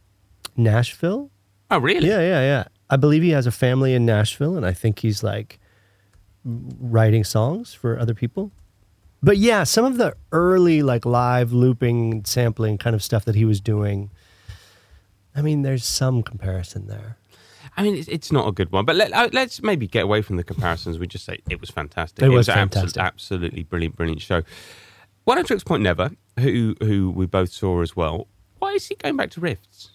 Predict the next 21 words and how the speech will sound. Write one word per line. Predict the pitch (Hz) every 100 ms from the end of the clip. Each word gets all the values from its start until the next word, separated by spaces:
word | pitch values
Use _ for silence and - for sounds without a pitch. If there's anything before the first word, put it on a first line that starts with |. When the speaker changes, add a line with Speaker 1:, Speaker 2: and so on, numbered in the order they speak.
| _ _ -
Speaker 2:
I |
mean, | 143
that's, | 170 -
like, | 147
two | -
thousand | 127 107 101 92
nine. | 147
Speaker 1:
Yeah, | 240 277 160
I |
don't | 214 269
know. | 262 - -
I | 131
don't | 165 190
know, | 185
to | 175
be, | 101 95 90 _
to | -
be | 104 101
perfectly | - 110 113 104 101
honest, | 101 104 101 -
because | - 104 104 98 - -